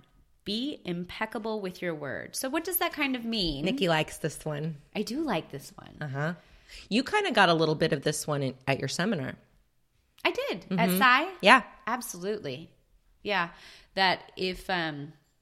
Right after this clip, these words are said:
Speaker 1: you, you are your word, and if you cannot stand by your word and what you say you're going to do and commit to, um, you're really shortchanging yourself.
Speaker 2: Yep.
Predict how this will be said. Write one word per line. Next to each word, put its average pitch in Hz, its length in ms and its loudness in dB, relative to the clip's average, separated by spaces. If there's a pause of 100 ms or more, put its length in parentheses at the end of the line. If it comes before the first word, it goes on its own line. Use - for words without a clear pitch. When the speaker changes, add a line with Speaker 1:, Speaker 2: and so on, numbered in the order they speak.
(720)
Speaker 1:
you, 294 680 -6 (460)
you 185 480 -4
are 208 220 2
your 170 180 -4
word, 135 420 -6
and 165 220 -4
if 160 160 -10
you 202 120 -10
cannot 240 360 -6
stand 208 260 -2
by 233 60 -2
your 240 160 -4
word 240 400 -4
and 170 260 -4
what 170 160 -6
you 156 140 -8
say 202 680 -2
you're 165 240 -6
going 156 240 -6
to 139 60 -8
do 175 480 -4 (100)
and 147 420 -10
commit 147 440 -10
to, 240 440 -2 (540)
um, 165 360 -8
you're 170 220 -8 (360)
really 208 300 -2
shortchanging 190 600 -6
yourself. 160 460 -6 (640)
Speaker 2:
Yep. 160 320 0